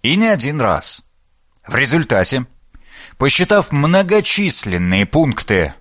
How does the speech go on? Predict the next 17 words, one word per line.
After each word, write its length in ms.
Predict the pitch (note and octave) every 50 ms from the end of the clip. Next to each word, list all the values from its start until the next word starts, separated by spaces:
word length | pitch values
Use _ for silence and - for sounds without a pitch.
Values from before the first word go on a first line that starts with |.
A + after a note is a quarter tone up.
| - -
получившегося 880 | C3 D3+ F3 F3+ D#3 - - C3+ - - - G2 F2+ F2+ F2 - C3
перечня 680 | B2+ - A3 A3+ A3 G#3 F3 - - - F3 - C2+ -
предстоящих 760 | - - - - - - C#3+ C#3 C3+ A2+ G2 - G#2 G2 -
покупок, 560 | - B2+ B2 - - D#3 F#2+ - E2+ - - - - - - - _ - - - _
я 240 | - F2 F2 F#2+ G#2+
тихо 300 | G#2+ - D#3 E3 - -
охнул 680 | F3+ F3+ F#3+ G#3 G#3+ G3 - - C3+ A#2 G2+ E2+ - - - _ _ _ _ _ _
и 100 | - A2+
даже 320 | C3+ F#3 G#3 G3 E3+ G3+
на 140 | G3 F3+ F#3+
мгновение 880 | G3 F#3 C3+ A#2+ C3+ C3+ B2 F#2+ F2 G2+ C3+ D#3 E3 D#3 D#3+ D#3+ D#3 D3+
пожалел – 1000 | A#2 _ - D#3+ D#3+ D#3 - D3 E3 E3 E3 D3+ B2+ A#2 G2+ F2 D#2 D2 - _ _ _ _ _ _ -
что 200 | - - D3 D3+
отказался 720 | C3+ - - D3+ C#3+ - C#3 C3+ B2+ - - - A#2 G2 - - - - - -
от 180 | - - B2
щедрого 680 | - - - - - E3 G3 G3+ D#3 F#3 F3 F3 D3+ D3
предложения 1040 | A2+ - G2+ G2+ F#2 F2 F2+ E2+ D#2+ D2+ F2 A#2+ C3+ B2+ B2+ C3 B2+ B2 A2+ -